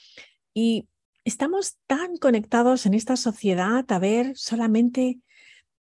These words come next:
lo que las personas están haciendo en su Instagram, en su LinkedIn, en su Facebook.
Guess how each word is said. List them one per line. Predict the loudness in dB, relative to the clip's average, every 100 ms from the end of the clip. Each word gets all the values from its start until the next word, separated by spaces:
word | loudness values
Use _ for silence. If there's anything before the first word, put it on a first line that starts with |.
| -2
lo | 0
que | 0 -4
las | -4
personas | -2 -2 0 -2 0
están | -2 0
haciendo | 0 0 0 2
en | 2 0
su | -2 -4
Instagram, | -2 -4 -4 -4 -2 -2 0
en | 0
su | 0 -4
LinkedIn, | -2 -2 -2 -4 -4 -2 0
en | -2 -2
su | -8
Facebook. | -12 -2 2 2 0 0 2 2 -2